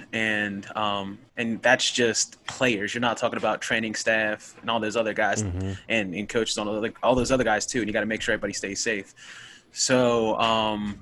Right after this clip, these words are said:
Speaker 1: yeah, I think they're gonna analyze it and do the best that they can, but I don't know.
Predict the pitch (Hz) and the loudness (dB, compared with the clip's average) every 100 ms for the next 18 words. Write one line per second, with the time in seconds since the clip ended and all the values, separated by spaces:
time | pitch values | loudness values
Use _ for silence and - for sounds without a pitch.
0 | - 120 113 107 - 131 113 107 120 117 | -6 0 4 2 2 0 0 2 2 4
1 | 113 117 113 113 107 117 107 - 101 - | 2 2 -2 -4 0 0 0 -2 -6 -2
2 | 117 107 95 98 95 - 107 117 117 98 | 2 2 0 -2 -2 0 4 4 2 0
3 | 110 107 98 98 | 0 0 -2 -6